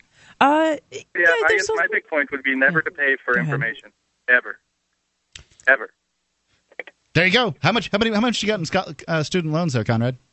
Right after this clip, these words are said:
Speaker 2: Uh, about, uh, thirty grand left. I started with forty. I've paid off ten.
Speaker 3: The, all with the pizza job?
Speaker 2: Uh, yeah.
Speaker 3: Awesome.
Speaker 2: Yeah.
Speaker 3: So
Speaker 2: Well,
Speaker 3: what's the
Speaker 2: and I,
Speaker 3: amazing
Speaker 2: I started
Speaker 3: story
Speaker 2: out
Speaker 3: that you were calling
Speaker 2: Yeah,
Speaker 3: about?
Speaker 2: well, yeah. I, uh,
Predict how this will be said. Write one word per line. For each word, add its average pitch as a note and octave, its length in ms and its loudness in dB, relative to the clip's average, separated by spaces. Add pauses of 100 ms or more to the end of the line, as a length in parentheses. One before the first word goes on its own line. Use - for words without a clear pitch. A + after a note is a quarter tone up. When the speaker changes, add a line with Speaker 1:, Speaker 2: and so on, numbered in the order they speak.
(960)
Speaker 2:
Uh, B2+ 340 4
about, C#3 280 0 (120)
uh, B2 140 2 (100)
thirty E3+ 200 2
grand C#3+ 300 0
left. A#2+ 280 -4
I A#2 100 0
started B2+ 260 0
with A#2+ 160 -6
forty. A2+ 280 0
I've A2 100 -6
paid A#2+ 160 2
off A#2 140 -2 (100)
ten. A2 180 -2 (440)
Speaker 3:
The, A#2+ 120 -8 (100)
all D3+ 120 4
with D3+ 120 0
the C#3+ 60 -2
pizza E3 240 -2
job? G3+ 300 -2 (1040)
Speaker 2:
Uh, C#3+ 140 6 (260)
yeah. C#3 240 2 (320)
Speaker 3:
Awesome. A#2 300 0
Speaker 2:
Yeah. A#2 60 -2 (380)
Speaker 3:
So E3+ 100 6
Speaker 2:
Well, E3+ 80 2
Speaker 3:
what's E3+ 140 2
the D3 80 2
Speaker 2:
and A3+ 100 0
I, A#3 40 2
Speaker 3:
amazing G3 220 0
Speaker 2:
I G3 80 4
started G#3+ 340 2
Speaker 3:
story F#3+ 80 -10
Speaker 2:
out - 360 -16
Speaker 3:
that C#3+ 160 -2
you D#3+ 60 0
were C3+ 140 -2
calling - 240 2
Speaker 2:
Yeah, - 140 2
Speaker 3:
about? G#2 160 -2
Speaker 2:
well, G3+ 320 0 (300)
yeah. G#3+ 120 4 (100)
I, E3 480 2
uh, F3 380 2